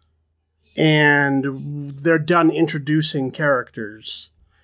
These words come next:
and we sort of know why they're there, what their plans are, blah, blah, blah. At that point, I agree,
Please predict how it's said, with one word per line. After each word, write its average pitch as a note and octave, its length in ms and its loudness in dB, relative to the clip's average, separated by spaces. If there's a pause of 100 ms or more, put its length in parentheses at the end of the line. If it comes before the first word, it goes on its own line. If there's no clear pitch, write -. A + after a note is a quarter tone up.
(100)
and D3 120 2
we C#3 80 0
sort D#3 200 -2
of C#3+ 100 0
know C#3+ 140 0
why B2 240 -4
they're A#2+ 140 -12
there, F3 640 4
what - 220 -4
their A2+ 100 -10
plans E3 540 -2
are, C#3 420 0
blah, A#2 160 -8
blah, A2+ 120 -14
blah. C#3 340 -2 (600)
At C#3+ 240 -2
that F#3 300 0
point, F3+ 240 2
I D#3 100 0
agree, D3 640 -2